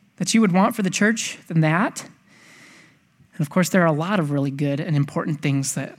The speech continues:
I could name. But I think, I think that we, we might often underestimate the importance of joy and the value of joy as a primary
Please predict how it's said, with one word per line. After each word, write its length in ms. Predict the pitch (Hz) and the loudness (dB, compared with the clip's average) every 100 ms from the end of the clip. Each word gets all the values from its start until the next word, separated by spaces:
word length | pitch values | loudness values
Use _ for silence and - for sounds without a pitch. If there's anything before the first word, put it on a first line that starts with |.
| _ | _
I 100 | 151 | -10
could 180 | 143 139 | -6 -4
name. 420 | 143 147 135 147 - _ _ _ _ _ _ _ _ - - | 0 0 0 -2 -6 _ _ _ _ _ _ _ _ -18 -8
But 160 | 160 156 | -2 0
I 80 | 156 | -2
think, 720 | - - 170 139 - - - | -6 0 2 2 -2 -16 -12
I 80 | 156 | -12
think 640 | - - 151 - - - _ _ _ _ _ _ _ _ _ _ | -10 -8 -8 -8 -16 -20 _ _ _ _ _ _ _ _ _ _
that 160 | 160 160 | -6 -2
we, 240 | 160 156 156 - | 0 0 -4 -2
we 120 | 160 | 2
might 360 | 156 165 175 - - | 4 4 0 -4 -6
often 400 | 165 151 151 151 | -4 -2 -2 0
underestimate 920 | 151 151 143 - 151 147 - 147 - | 0 -2 -4 -6 -4 -2 -2 -2 0
the 80 | 147 | -2
importance 600 | 135 - 165 147 - - - | -2 -4 -2 -2 -2 -6 -8
of 240 | 160 143 - | -10 -8 -6
joy 280 | 156 147 | -4 -2
and 180 | - 170 | 0 2
the 60 | 185 | 2
value 640 | 151 156 170 165 147 139 | 2 0 2 0 0 -4
of 180 | 143 - | -10 -12
joy 440 | - 135 135 147 147 - _ _ _ _ _ | -8 -6 -4 -6 -8 -18 _ _ _ _ _
as 100 | 156 | -6
a 40 | 147 | -6
primary 800 | 147 170 170 160 147 139 131 | -2 4 6 6 4 0 -4